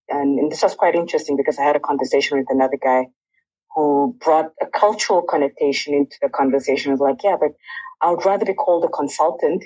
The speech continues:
instead of a freelancer," which was really <laughs> mind-blowing for me 'cause I was like, I never thought of it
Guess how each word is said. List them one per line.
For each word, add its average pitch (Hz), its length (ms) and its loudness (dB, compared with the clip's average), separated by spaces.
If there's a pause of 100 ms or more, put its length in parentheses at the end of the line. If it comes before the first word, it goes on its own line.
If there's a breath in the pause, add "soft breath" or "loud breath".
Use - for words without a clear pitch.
(140)
instead 143 300 0
of 135 80 -2
a 131 60 -4
freelancer," 127 760 -2 (440)
which 185 220 -2
was 185 200 0
really 214 240 2
<laughs> - 60 -8
mind-blowing 143 680 0
for - 120 -8
me 143 100 0
'cause 143 160 -2
I 135 100 2
was 131 100 -2
like, 131 160 0
I 151 80 0
never 185 260 0
thought 202 220 0
of 147 120 -2
it 143 180 -2